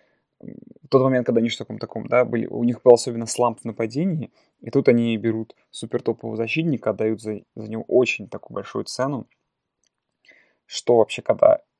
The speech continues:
об этом услышал, даже если это был не супер свежая новость, вообще какие первые мысли? Потому что, ну, я посчитал, что это дорого,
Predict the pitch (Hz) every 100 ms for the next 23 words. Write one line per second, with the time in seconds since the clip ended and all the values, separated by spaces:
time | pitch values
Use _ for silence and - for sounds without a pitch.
0 | _ _ - 117 113 117 117 - 170 -
1 | 107 113 104 117 113 104 - - 113 107
2 | 123 135 - - 107 107 101 - - 113
3 | 113 - 120 - 113 110 131 175 117 -
4 | 113 135 - 107 117 117 _ _ _ _
5 | _ 113 113 143 156 123 - 123 113 -
6 | - 107 104 143 156 107 110